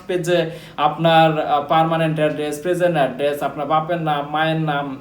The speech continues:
এইগুলা আলতু ফালতু জিনিস দিয়ে বা এডুকেশনাল ব্যাকগ্রাউন্ডের হিস্টোরি দিয়ে এই জায়গায় শেষ করে দেন। না, আপনি যে উদ্দেশ্যে আপনি অ্যাপ্লাই করেছেন, সে আপনাকে হায়ার করবে কোন উদ্দেশ্যে, সেই উদ্দেশ্যের উপর বেস করে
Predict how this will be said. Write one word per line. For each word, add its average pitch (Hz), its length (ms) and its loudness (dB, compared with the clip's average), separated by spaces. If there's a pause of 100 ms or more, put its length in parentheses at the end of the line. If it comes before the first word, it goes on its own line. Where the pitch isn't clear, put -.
এইগুলা 208 480 2
আলতু 180 540 2
ফালতু 165 340 0
জিনিস 160 360 0
দিয়ে 143 220 0
বা 135 160 0
এডুকেশনাল 190 640 -2
ব্যাকগ্রাউন্ডের 156 880 -2
হিস্টোরি - 380 -6
দিয়ে 135 180 -4
এই 120 60 -8
জায়গায় 123 200 -6
শেষ 156 160 -8
করে 120 180 -8
দেন। 98 120 -10 (260)
না, 135 160 -6 (600)
আপনি 170 840 -4
যে 202 520 2
উদ্দেশ্যে 156 600 -4
আপনি 226 200 -4
অ্যাপ্লাই 165 420 -2
করেছেন, 131 520 -6
সে 151 160 -6
আপনাকে 170 340 -2
হায়ার 165 400 0
করবে 214 380 0
কোন 208 200 -6
উদ্দেশ্যে, 139 400 -6
সেই 175 300 -6
উদ্দেশ্যের 202 420 -4
উপর 185 180 -8
বেস 143 360 -6
করে 127 300 -4